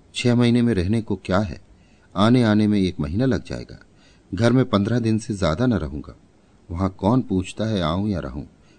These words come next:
मरूं या जीऊं? वहां तो गहनों से प्रेम है।" इस तरह मन में निश्चय करके वो दूसरे दिन रंगून से चल पड़ा। संसार कहता है कि गुण के सामने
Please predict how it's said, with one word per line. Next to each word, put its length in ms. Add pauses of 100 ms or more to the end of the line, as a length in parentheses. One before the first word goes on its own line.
(160)
मरूं 300
या 140
जीऊं? 280 (680)
वहां 200
तो 120
गहनों 320
से 140
प्रेम 300
है।" 200 (840)
इस 140
तरह 180
मन 180
में 80
निश्चय 300
करके 320
वो 120
दूसरे 360
दिन 220 (420)
रंगून 400
से 140
चल 180
पड़ा। 240 (760)
संसार 400
कहता 300
है 120
कि 120
गुण 200
के 160
सामने 440